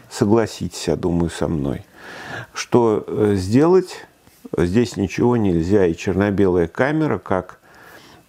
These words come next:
инструмент передачи характера и настроения человека строи-, стоит дорогого.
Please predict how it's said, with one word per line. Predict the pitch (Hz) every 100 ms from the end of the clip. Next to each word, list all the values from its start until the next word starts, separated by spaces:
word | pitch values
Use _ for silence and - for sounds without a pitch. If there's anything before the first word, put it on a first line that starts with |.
| -
инструмент | - 110 - - 117 110 113 87 -
передачи | 98 95 95 87 - 95
характера | - 95 101 135 - 98 95
и | 87
настроения | 92 - 95 87 85 131 139
человека | 131 - - - - -
строи-, | - - 101 101 113 104
стоит | 107 - 104 92 95
дорогого. | 98 104 - - - -